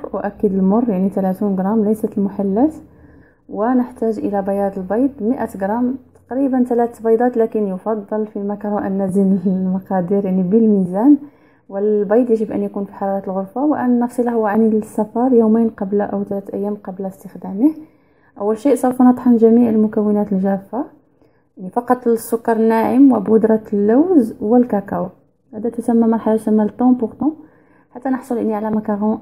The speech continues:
أملس، يعني، يكون وجهه أملس. بعد ذلك سوف أنخل جميع المكونات. هذه المرحلة مهمة جدًا، يعني، في المكرون، لا نغفل عليها.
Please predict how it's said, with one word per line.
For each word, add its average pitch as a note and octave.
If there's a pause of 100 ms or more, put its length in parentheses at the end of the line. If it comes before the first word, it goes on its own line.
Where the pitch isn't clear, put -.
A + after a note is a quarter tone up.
(100)
أملس، G#3
يعني، G3
يكون G3+
وجهه F#3+
أملس. G#3 (520)
بعد G3
ذلك A#3
سوف A#3+
أنخل G#3+
جميع G#3
المكونات. G3+ (120)
هذه G#3+
المرحلة A3+
مهمة G3+
جدًا، G3
يعني، G3
في F#3+
المكرون، G3
لا G#3
نغفل G3 (360)
عليها. G3